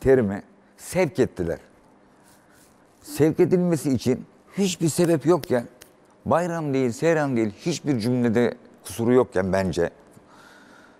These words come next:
zaten ceza da vereme-, vermediler de. Ya niye sevk ediyorsun? Ha, neden sevk ediyorsun? Senin hukuk kurulunun başındaki Fatih Terim'i en son sevk edilmesinin sebebini birisi bana söylesin. Bu ne oluyor?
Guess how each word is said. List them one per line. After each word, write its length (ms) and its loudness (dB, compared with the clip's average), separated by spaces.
zaten 300 0
ceza 280 2
da 100 0
vereme-, 380 -6
vermediler 500 -4
de. 40 -20
Ya 100 2
niye 260 4
sevk 260 -2
ediyorsun? 360 -10
Ha, 80 -14
neden 320 0
sevk 220 0
ediyorsun? 280 -2
Senin 220 0
hukuk 120 -4
kurulunun 260 2
başındaki 560 0
Fatih 400 0
Terim'i 360 2
en 180 2
son 240 0
sevk 320 0
edilmesinin 400 0
sebebini 460 0
birisi 240 -2
bana 200 0
söylesin. 420 -2
Bu 140 4
ne 60 4
oluyor? 420 2